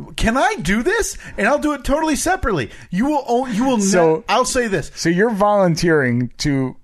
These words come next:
Speaker 2: um, uh, direct, produce,
Speaker 1: Yeah.
Speaker 2: and edit
Speaker 1: Well, producing's not
Speaker 2: a
Speaker 1: hard. It's
Speaker 2: doc-
Speaker 1: just like this, right?
Speaker 2: a
Speaker 1: I'm just not gonna
Speaker 2: documentary,
Speaker 1: edit.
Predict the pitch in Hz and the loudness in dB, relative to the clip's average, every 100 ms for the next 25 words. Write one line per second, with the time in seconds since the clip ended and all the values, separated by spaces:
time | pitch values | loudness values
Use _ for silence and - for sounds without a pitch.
0 | - - 113 113 110 104 - - _ _ | -14 -4 -2 -2 -2 -6 -12 -20 _ _
1 | - _ _ _ _ _ _ _ _ - | -20 _ _ _ _ _ _ _ _ -14
2 | - - - 139 113 147 175 175 - - | -14 -14 -14 -10 -4 0 2 0 -2 -8
3 | - - 170 175 185 151 - 208 208 101 | -8 -4 0 2 2 2 -2 -2 -2 -2
4 | - 160 185 170 175 165 123 117 254 208 | -2 2 2 2 2 2 0 -2 -4 -2
5 | 277 330 233 151 165 160 - 160 156 123 | 0 0 0 -2 0 -2 2 0 2 0
6 | 170 170 160 208 190 123 175 123 98 - | 2 2 2 2 0 2 0 0 -4 -8
7 | - - - - 156 156 180 - 151 185 | -14 -20 -20 -8 0 2 0 -2 0 2
8 | 185 185 220 185 175 165 170 127 107 | 4 4 4 4 4 4 2 0 -4